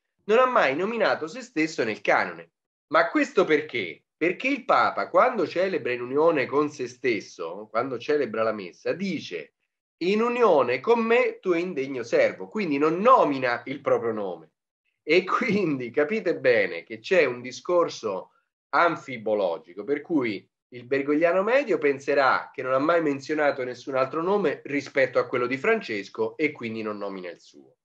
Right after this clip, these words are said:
Il vero cattolico che risale alle fonti e va a vedere com'è la formula liturgica del Papa,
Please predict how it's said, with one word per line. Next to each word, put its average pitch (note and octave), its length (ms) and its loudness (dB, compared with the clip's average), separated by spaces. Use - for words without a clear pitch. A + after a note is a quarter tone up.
Il A#2 200 -12
vero D#3+ 280 4
cattolico A#2 760 2
che - 140 -12
risale C#3 420 0
alle C3 140 2
fonti B2 440 -4
e F#2 80 -10
va A2+ 180 2
a A2+ 60 2
vedere A#2+ 400 -4
com'è A2+ 240 -4
la A2+ 140 0
formula A2 400 0
liturgica G#2 580 -8
del F3+ 200 -4
Papa, F2+ 580 -6